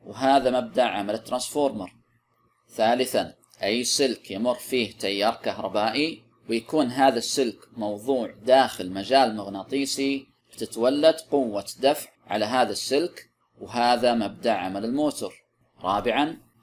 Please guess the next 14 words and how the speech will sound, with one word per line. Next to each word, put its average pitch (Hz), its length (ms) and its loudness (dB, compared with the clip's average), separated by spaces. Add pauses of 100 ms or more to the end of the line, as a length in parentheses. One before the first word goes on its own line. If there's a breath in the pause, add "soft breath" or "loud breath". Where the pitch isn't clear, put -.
أي 123 240 2
سلك - 580 -2
يدور 131 640 0
أو 117 140 -2
يتحرك 110 600 -4 (140)
داخل 127 400 4
مجال 117 360 2
مغناطيسي 131 880 -4 (280)
بيتولد 139 720 0
فولتج 120 640 -4
على 110 160 0
أطراف 117 500 0
هذا 101 160 -4
السلك، 143 400 -4